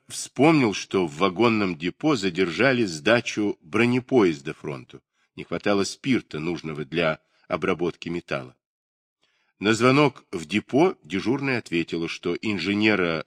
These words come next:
Головченко теперь у них нет. Под статью подвели.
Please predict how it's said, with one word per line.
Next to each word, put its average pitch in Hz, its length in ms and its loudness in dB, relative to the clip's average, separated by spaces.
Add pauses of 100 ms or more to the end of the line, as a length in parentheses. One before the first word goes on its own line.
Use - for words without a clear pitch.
Головченко 117 800 -2
теперь - 520 -2
у 90 100 -8
них 82 340 -10
нет. - 220 -8 (1400)
Под 135 180 4
статью 151 480 0
подвели. 67 560 -6